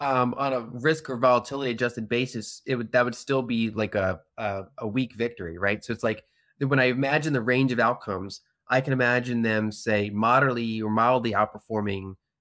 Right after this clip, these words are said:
you know, T-bills or short duration T notes.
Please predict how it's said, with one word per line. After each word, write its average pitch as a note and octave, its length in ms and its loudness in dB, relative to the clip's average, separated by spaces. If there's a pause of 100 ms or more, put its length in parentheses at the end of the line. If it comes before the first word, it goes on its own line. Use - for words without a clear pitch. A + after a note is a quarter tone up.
(120)
you C3 100 -2
know, F#2+ 360 0 (100)
T-bills A2 480 0
or G2 60 -4
short A2+ 200 -10
duration G#2+ 420 -6
T C3 200 -4
notes. G2+ 500 0